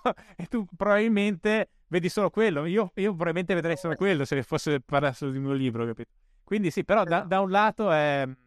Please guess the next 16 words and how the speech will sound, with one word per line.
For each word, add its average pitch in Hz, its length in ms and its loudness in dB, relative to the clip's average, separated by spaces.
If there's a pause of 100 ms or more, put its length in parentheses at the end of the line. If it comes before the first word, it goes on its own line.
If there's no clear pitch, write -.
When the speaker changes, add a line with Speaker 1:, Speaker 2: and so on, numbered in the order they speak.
(1400)
Speaker 1:
è, - 120 -16 (260)
però 175 220 4
appunto 156 640 -2
forse 156 380 -2
è, 139 680 0
è, 160 80 -6
è - 40 -8
segno 165 360 -2
che - 100 -4
ancora 151 240 -2
prendi 139 220 -2
in 117 40 -6
considerazione 131 600 -4
gli 127 60 0
altri, 131 380 0
no? 139 140 -8